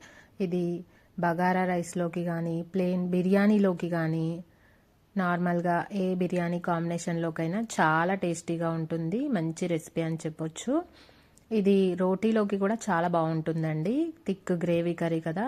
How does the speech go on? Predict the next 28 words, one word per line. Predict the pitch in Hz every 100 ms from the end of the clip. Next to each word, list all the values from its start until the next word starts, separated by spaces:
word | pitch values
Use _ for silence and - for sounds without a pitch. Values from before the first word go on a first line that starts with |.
| 285
రోటీ | 202 165 170 170
కాంబినేషన్లో | 160 160 160 160 160
కూడా | 180 208
చాలా | 196 160 165
బాగుంటుంది. | 156 156 151 160 196 269
ముందు, | 214 208 220 - - 190
ముందుగా | 190 214 233
నా | 233 202
ఛానల్ | 202 185 180 175
ఫస్ట్ | 170 -
టైమ్ | 196 202
చూస్తున్న | 202 - 208 202
వాళ్ళైతే | 196 202 254
సబ్స్క్రైబ్ | 202 165 - 175 170 180
చేసుకోవడం | 180 - 180 185
మర్చిపోకండి. | 185 - 190 185 196 202 285 - - - - - - -
అలాగే | 180 180 180
ఈ | 180
వీడియో | 175 180 180
కనుక | 180 180
నచ్చినట్లయితే | 175 - 175 180 175 175 165
లైక్ | 160 156 -
చేయడం | 175 175 175
మర్చిపోకండి. | 175 - 180 185 185 233 381 - - - _ _ _ _ _ _ _ _ _ _ _ _ _ _ - 185
ఇక | 180 165 180
ప్రాసెస్ | 170 160 180
స్టార్ట్ | - 170 170
చేద్దాము. | 170 165 170 208